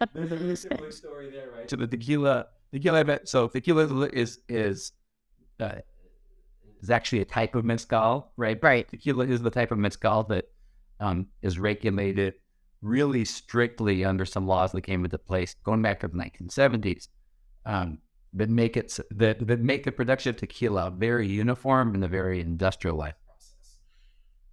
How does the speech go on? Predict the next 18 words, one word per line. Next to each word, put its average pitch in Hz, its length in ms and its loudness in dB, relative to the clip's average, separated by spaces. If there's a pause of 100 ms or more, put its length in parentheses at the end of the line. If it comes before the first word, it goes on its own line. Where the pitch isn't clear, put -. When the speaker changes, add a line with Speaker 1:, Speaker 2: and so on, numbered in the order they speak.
(120)
Speaker 1:
All 127 120 4
tequila 131 600 2 (260)
basically 101 340 -2
tastes 90 280 -4
the - 100 -10
same. 107 280 0
It's 98 120 -4
all 95 140 2
made 90 280 -2
in 87 80 -2
basically - 380 -6
the 151 100 -2
same 90 300 -6
way. 151 340 4
It's 117 140 -4
made 110 160 0
of 104 80 -2
these, 98 220 -6